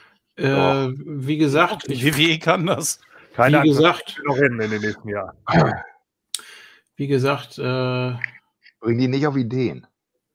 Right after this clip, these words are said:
Speaker 1: nach den letzten Rumbles, also wenn wir jetzt mal nur von den Pay-Per-Views ausgehen, war das hier wieder ein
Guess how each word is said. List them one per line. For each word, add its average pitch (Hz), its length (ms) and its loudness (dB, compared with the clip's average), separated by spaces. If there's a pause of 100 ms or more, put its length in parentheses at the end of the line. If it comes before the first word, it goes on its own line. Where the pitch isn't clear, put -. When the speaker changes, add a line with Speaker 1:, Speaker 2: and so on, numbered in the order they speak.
(120)
Speaker 1:
nach 135 200 -6
den 139 140 -2
letzten 143 640 -6
Rumbles, 139 880 -2
also 113 260 -6
wenn 113 160 -4
wir 107 60 -4
jetzt 104 120 -12
mal 107 180 -8
nur 120 220 -8
von 120 140 -8
den 117 140 -6
Pay-Per-Views 135 520 -8
ausgehen, 120 460 -4
war 113 100 -6
das 120 220 -10
hier 120 160 -8
wieder 113 280 -8
ein 110 200 -10